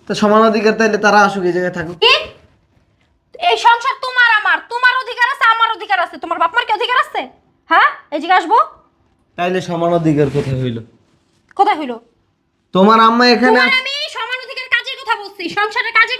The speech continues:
Speaker 2: কথা বলছি। ওই তোমার জাত গোষ্ঠী নিয়ে আসতে বলি না আমার বাসায়।
Speaker 1: তোমার আম্মা এই বাসায় আছে,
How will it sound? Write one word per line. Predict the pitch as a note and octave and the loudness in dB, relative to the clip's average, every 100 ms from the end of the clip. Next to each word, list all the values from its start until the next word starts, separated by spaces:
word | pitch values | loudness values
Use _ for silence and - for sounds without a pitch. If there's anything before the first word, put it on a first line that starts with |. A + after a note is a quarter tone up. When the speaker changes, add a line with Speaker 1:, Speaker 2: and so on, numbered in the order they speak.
| B4+ | -6
Speaker 2:
কথা | F#4+ | -8
বলছি। | E4+ E4 D4+ A#3+ - - _ - | -6 -8 -8 -10 -12 -20 _ -2
ওই | F4+ | -2
তোমার | A#4 A#4+ | 0 -2
জাত | A4+ | -2
গোষ্ঠী | A4 C5+ A#4 | -4 -8 -8
নিয়ে | A#4 | -6
আসতে | C5 A4 | -6 -8
বলি | F#4+ F#4 | -8 -6
না | E4+ | -4
আমার | D4+ | -4
বাসায়। | C#4 - A#3+ A#3+ | -6 -8 -10 -2
Speaker 1:
তোমার | F#3+ G3+ | 2 4
আম্মা | G3+ G#3 A3 A3+ A3 - | 4 4 4 4 0 -6
এই | E3+ | -4
বাসায় | E3+ F#3+ F#3 | 0 0 2
আছে, | E3 D3+ C#3 | -2 -2 -8